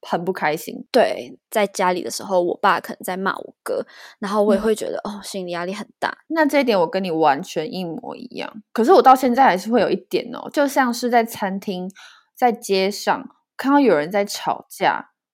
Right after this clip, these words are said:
Speaker 1: 我也会觉得很不舒服欸。就是我会回家，然后想很久的那种，我会觉得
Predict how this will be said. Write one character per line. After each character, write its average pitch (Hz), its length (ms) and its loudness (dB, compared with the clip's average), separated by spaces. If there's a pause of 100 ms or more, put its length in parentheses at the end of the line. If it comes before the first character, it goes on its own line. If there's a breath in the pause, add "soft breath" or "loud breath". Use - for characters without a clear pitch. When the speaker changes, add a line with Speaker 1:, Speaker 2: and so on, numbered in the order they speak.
Speaker 1:
我 311 100 0
也 277 80 2
会 285 140 0
觉 226 120 0
得 175 80 4
很 185 140 -4
不 196 160 -2
舒 180 320 -6
服 - 380 -16
欸。 - 120 -18 (460)
就 302 120 0
是 339 40 4
我 269 160 6
会 262 160 6
回 180 300 2
家， 196 300 4
然 175 100 2
后 202 60 6
想 175 340 0
很 170 260 -4
久 185 220 2
的 - 60 -6
那 165 100 -4
种， - 240 -6
我 185 140 -6
会 277 120 -2
觉 320 160 -4
得 226 120 -4